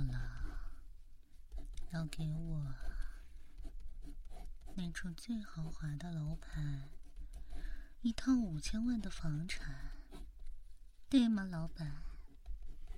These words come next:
<laughs> 好，这可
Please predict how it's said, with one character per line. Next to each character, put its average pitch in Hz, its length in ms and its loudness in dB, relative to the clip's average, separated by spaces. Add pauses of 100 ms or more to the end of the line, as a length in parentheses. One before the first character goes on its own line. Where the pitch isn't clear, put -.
(640)
<laughs> - 840 0 (2000)
好， - 240 0 (1700)
这 - 140 -2
可 - 60 -6